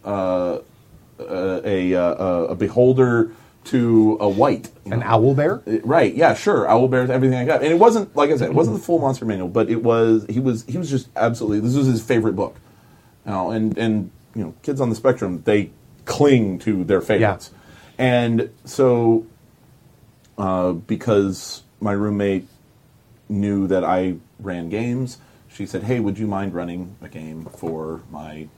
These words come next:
Speaker 1: six, seven-year-old nephew?"
Speaker 2: Mm-hmm.
Speaker 1: I said, "Okay, sure. All right," you know. And he was amazingly good. I mean, well behaved and everything like that, but also he just, he had a better grasp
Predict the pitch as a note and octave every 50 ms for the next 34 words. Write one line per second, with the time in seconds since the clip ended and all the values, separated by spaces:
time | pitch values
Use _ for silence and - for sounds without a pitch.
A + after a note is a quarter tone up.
0 | _ _ _ _ - - E2+ - - D#2 D2+ D#2 D#2 D2+ D#2 D2+ D2+ D2+ - _
1 | _ _ _ _ _ _ - G#2+ A2+ B2 - - - - _ _ - - - -
2 | - - - G#2+ A2 D#3+ A#3+ - _ _ - - - - - - - - - -
3 | - _ _ _ _ - G#5+ F#5+ D#5+ - - - - - - E3 E3 D#3+ F#3 G#3
4 | F#3+ - - - C3 C3 - - - - F3 C#3+ G2+ F2 - - - _ - -
5 | - - _ _ _ - - D#3 C#3 G#2+ G2+ A#2 C3+ - A#2+ G#2+ G2 G#2 B2+ -
6 | - - - - - - - C#3 C#3 C#3 C3+ C3+ C3 B2+ B2+ - _ _ _ _
7 | _ _ - A#2+ C3+ D#3 E3+ F3+ E3+ E3 D#3 D3+ D3+ D3 C#3 C3 C3 - _ -
8 | B2 A#2+ A2 A2+ A#2+ B2 B2+ C#3 D#3 D#3+ D#3+ C3+ D3 C3+ A#2+ A#2+ A2+ G#2+ F#2+ A#2+
9 | A2+ G#2 F#2 E2 D#2+ D#2+ - - _ _ _ _ _ _ _ - A#2+ A#2 A#2 A#2
10 | A#2 C3+ C3+ C3+ C3+ C3 B2+ B2+ B2 C#3 D3+ F3 F#3+ F3 E3 C#3 D3 C3+ B2+ B2
11 | A#2+ B2 A#2 A#2 A2 A2 A2 G#2+ A2 A2+ C3 C#3 - D3 C#3 D#3+ F#3 G#3+ - D#3+
12 | D3+ C#3+ C3+ E3+ F3 E3 F3+ F3+ E3+ - - - _ _ _ _ _ _ _ _
13 | _ _ - - - B3 D#4 D#4 C#4+ A#3 E3+ C3+ F3+ F#3 A#3 G3+ E3 B2+ G#2 B2
14 | B2 B2 D3+ F#3+ A3+ - - - - - -